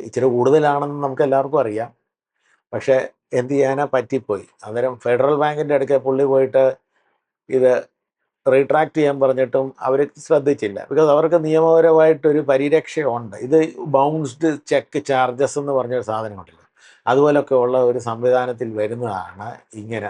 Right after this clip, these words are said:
സ്റ്റാൻഡിങ് ഇൻസ്ട്രക്ഷൻസ് നമ്മുടെ അത് ഫെയിലായി കഴിഞ്ഞ് കഴിഞ്ഞാൽ അങ്ങനെ വന്നിരിക്കും.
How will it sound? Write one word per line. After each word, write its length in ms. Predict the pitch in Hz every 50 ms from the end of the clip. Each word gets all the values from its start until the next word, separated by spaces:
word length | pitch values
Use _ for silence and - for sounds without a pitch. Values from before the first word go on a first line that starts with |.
| - - -
സ്റ്റാൻഡിങ് 440 | - 113 107 113 120 120 131 120 113
ഇൻസ്ട്രക്ഷൻസ് 840 | 107 - - - 117 107 - - - 120 117 117 107 - - 101 101 107 - _ _ _ _ 110
നമ്മുടെ 320 | 107 104 107 110 117 117 113 - - _ _ _ _ _ _ _ _ _ _ _ _ _ _ - 107
അത് 120 | 110 113 120 117 -
ഫെയിലായി 400 | 113 117 123 123 123 113 107 98 -
കഴിഞ്ഞ് 300 | 110 101 98 98 101 107
കഴിഞ്ഞാൽ 400 | 104 98 95 95 101 123 139 - _ _ _ - 104
അങ്ങനെ 240 | 104 107 117 117 113 104
വന്നിരിക്കും. 480 | 98 95 98 101 98 90 85 - - _